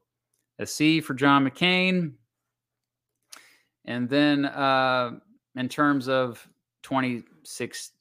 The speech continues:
uh, or so-, sorry, can't forget twenty twelve, we have Mitt Romney, uh, the runner-up for Republican against Barack Obama running for re-election. Mitt Romney was similar to John McCain on a, a lot of issues, um,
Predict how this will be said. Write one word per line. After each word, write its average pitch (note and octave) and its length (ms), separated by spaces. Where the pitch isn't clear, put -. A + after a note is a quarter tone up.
uh, A2+ 240
or A2 120
so-, B2+ 300
sorry, F#2 240
can't G2 160
forget A2+ 180
twenty A#2+ 220
twelve, A3 520
we D#3+ 100
have C#3+ 100
Mitt D3 200
Romney, F#3 720
uh, C3+ 280
the C3 120
runner-up E3+ 560
for - 200
Republican E3 500
against D3 300
Barack D3 260
Obama D3 460
running C#3 240
for C3+ 160
re-election. E3 840
Mitt C3 260
Romney D3+ 440
was C3+ 480
similar B3 680
to E3 120
John D3+ 300
McCain C#3+ 340
on C3+ 120
a, C3 300
a - 20
lot B2+ 200
of B2 100
issues, B2 840
um, A#2 560